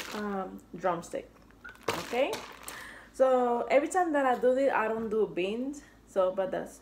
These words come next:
you know, optional. But anyway, I already add on my device. Uh, it's called Instant Pot G E M. If you don't know, look like that. Okay.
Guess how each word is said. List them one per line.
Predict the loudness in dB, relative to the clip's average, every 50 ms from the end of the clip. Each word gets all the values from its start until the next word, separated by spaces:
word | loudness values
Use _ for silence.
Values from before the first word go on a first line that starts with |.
| -20 _ -18
you | -18
know, | -16 -18 -18 -16 -14
optional. | -14 -12 -12 -14 -18 -18 -18 -20 -20 -20 -6 -2
But | 0 0 0 -2 -4
anyway, | -4 -4 -2 -4 -6 -8 -10 -14 -20 -20 -20 -18 -18 -14 -6 0
I | 2 4
already | 4 4 4 2 2 0 -4 -2
add | 0 0 0 0 -2 -4 -12 -14 -8 -6
on | -4 -4 -2
my | -2 -2 -4
device. | -4 -4 -4 -2 0 0 2 0 0 0 -2 -6 -8 -14 -18 -20 -20 -20 -20 -14 -12
Uh, | -10 -10 -8 -8 -10 -8 -10 -10 -10 -10 -10 -12 -14 -14 -14 -10
it's | -6 -6 -6 -6 -8
called | -10 -10 -8 -6 -6
Instant | -6 -6 -4 -4 -4 -4 -4 -4
Pot | -4 -2 -2 -2 -4 -8
G | -10 -10
E | -10 -8 -8 -10 -8 -8
M. | -6 -6 -6 -6 -6 -8 -10 -10 -10
If | -10 -10 -6
you | -6 -6 -4
don't | -4 -6 -6
know, | -6 -8 -8 -8 -10 -12 -14 -20 -20 -20 -20 -20 -20 -20 -20 -20 -20 -20 -20 -20 -20 -18 -18 -16 -12 -12
look | -12 -10 -8
like | -8 -8 -8 -8
that. | -10 -10 -10 -10 -10 -10 -10 -12 -14 -20 -20 -16 -10
Okay. | -8 -6 -6